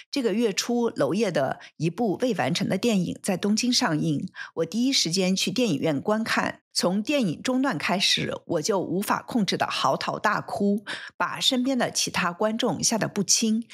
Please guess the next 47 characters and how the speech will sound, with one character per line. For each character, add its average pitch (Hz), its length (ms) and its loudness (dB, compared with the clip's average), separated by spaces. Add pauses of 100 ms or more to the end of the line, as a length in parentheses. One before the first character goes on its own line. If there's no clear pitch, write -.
(240)
一 226 80 2
直 170 160 2
到 190 200 2
电 254 300 -2
影 156 220 0
演 156 200 0
职 185 140 -2
员 175 200 2
名 165 200 0
单 202 220 0
播 247 180 2
完， 156 360 -2
我 156 100 0
的 190 80 2
眼 190 200 2
泪 170 220 0
都 214 140 -2
没 202 100 4
有 190 80 2
停 - 300 -6
止 - 160 2
过。 - 380 -4 (140)
这 247 120 0
部 208 100 0
电 214 240 2
影 139 180 0
让 196 240 2
五 143 120 -2
年 139 200 2
前 143 320 2
那 208 80 0
些 185 200 2
具 262 240 0
体 - 160 -2
的 - 160 0
画 220 320 0
面、 180 260 0
声 226 260 2
音、 233 400 0
味 233 160 4
道 - 320 -4
在 196 180 0
脑 135 140 2
海 - 140 -2
中 202 180 2
闪 - 240 0
现， 175 360 2